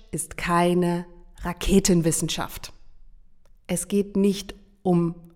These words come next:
akademisches Schönsprechen. Es geht um, wie lernst du deine Wirkung so zu beeinflussen und so zu, ich mag das Wort,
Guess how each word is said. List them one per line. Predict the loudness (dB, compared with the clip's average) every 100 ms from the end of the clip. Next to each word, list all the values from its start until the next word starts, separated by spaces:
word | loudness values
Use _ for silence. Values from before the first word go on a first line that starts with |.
| -20 -14
akademisches | -4 0 0 0 -4 -4 -4 0
Schönsprechen. | 0 0 -4 -10 -10 -14 -16 -20 -20 -20 -20 -20 -20 -20 -20 -2
Es | 0 0 -2
geht | 2 4 2 -4 -6
um, | 0 2 2 2 0 -2 -12 -20 -20 _ _ _ -12
wie | -4 -2 0
lernst | 0 0 -2 -4 -6 -6
du | -4 -2 -6 -8 -18 -20 _ -4
deine | 0 2 2 2 0 0
Wirkung | 2 0 -2 -4 -2 -4 -8 -16 -20 -20 -20 _ _
so | -10 -2 2 2 0 -2 -12 -20 _ _
zu | -8 -4
beeinflussen | -2 0 2 4 2 -2 -4 -4 -4 -6 -4
und | -4 -2
so | 0 0 -2
zu, | -8 -6 -4 -4 -6 -8 -18 -20 -20 -20 -20 -20 -20 -10
ich | -4
mag | 0 0 0
das | -2 0
Wort, | 0 0 0